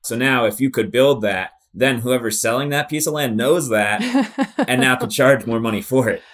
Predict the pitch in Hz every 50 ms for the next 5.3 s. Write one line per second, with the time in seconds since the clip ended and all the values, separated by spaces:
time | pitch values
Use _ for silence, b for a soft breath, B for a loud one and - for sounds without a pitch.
0 | b b b b b b b - - - 240 220 202 196 185 175 - - 214 202
1 | - - 233 196 185 180 170 - - - 269 220 240 233 233 226 330 330 277 277
2 | 240 220 214 226 214 202 208 190 - - 254 277 269 285 262 311 359 403 359 120
3 | 196 185 175 208 175 185 180 190 196 202 247 247 226 247 240 277 320 302 233 190
4 | 170 175 175 - 208 185 175 180 175 180 - 208 202 196 185 - - 202 196 190
5 | 180 180 214 220 208